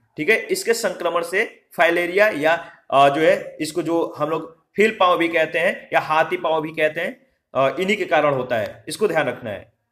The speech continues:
और तेरह नंबर क्वेश्चन है, सूची वन, सूची टू के साथ आपको मिलान करना है। तो बताइए, मलेरिया,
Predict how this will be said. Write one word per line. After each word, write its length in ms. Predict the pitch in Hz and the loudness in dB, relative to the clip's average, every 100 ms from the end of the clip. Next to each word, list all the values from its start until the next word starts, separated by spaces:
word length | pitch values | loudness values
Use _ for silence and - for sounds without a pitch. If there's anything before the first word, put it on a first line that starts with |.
| _ - _ _ _ _ _ _ _ _ _ _ 131 | _ -20 _ _ _ _ _ _ _ _ _ _ 4
और 320 | 139 151 151 | 6 6 4
तेरह 220 | 196 233 | 4 4
नंबर 240 | 233 233 | 4 2
क्वेश्चन 380 | 240 226 226 233 | 2 0 2 0
है, 80 | 240 | 0
सूची 300 | 240 220 233 | -2 -6 0
वन, 140 | 233 | 0
सूची 340 | 240 226 220 233 | 0 -6 -10 -10
टू 180 | 226 247 | -10 -6
के 120 | 226 | -4
साथ 240 | 226 208 | 0 2
आपको 580 | 208 190 208 240 277 - 139 | 4 2 2 0 0 -10 -4
मिलान 420 | 170 175 175 175 | 4 4 4 0
करना 220 | 180 175 | -4 0
है। 300 | 180 233 - 175 | 0 -2 -6 -6
तो 60 | |
बताइए, 320 | 165 170 185 | -2 0 0
मलेरिया, 360 | 170 170 175 | 0 0 2